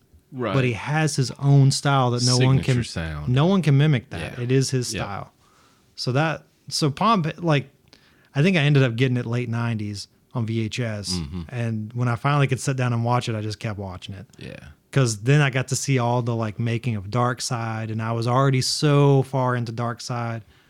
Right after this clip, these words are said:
Speaker 2: I mean, you get to see, the cool thing about the movie is you get to see Waters with a synthesizer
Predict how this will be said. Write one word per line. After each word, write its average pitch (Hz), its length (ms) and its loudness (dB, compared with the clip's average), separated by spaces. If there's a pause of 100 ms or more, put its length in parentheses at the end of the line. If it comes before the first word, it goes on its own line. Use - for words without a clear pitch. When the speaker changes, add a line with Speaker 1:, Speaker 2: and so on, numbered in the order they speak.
(260)
Speaker 2:
I 147 60 0
mean, 165 220 8
you 165 120 4
get 214 200 0
to 185 80 -2
see, 156 560 2 (540)
the 147 80 0
cool 233 220 2
thing 220 100 4
about 180 120 4
the 156 60 2
movie 190 260 6
is 147 60 4
you 151 40 2
get 180 120 2
to 170 80 -4
see 175 120 -2
Waters 143 460 2
with 127 100 0
a 113 60 -2
synthesizer 123 680 -2